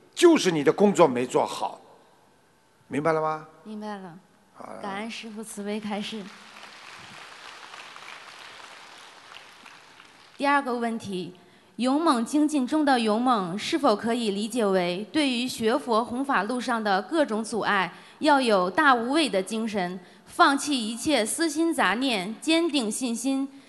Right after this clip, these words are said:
Speaker 2: 请师父慈悲开示，勇猛精进对我们一世修成有何等重要意义？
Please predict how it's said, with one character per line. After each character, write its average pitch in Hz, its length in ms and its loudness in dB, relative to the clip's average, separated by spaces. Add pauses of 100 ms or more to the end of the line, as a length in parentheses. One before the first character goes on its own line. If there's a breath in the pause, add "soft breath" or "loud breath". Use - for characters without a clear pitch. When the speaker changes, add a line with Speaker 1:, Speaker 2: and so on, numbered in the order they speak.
(140 loud breath)
Speaker 2:
请 233 240 -2
师 311 220 -2
父 285 140 -2
慈 233 260 -6
悲 302 160 2
开 320 240 0
示， 262 320 -2 (240 loud breath)
勇 247 260 0
猛 302 240 2
精 320 240 4
进 262 360 -2
对 339 160 2
我 262 160 4
们 233 200 0
一 220 160 -2
世 277 240 0
修 339 300 0
成 226 340 -2 (200 loud breath)
有 233 200 4
何 226 280 0
等 233 320 2
重 302 200 0
要 240 240 4
意 202 80 -6
义？ 214 400 -6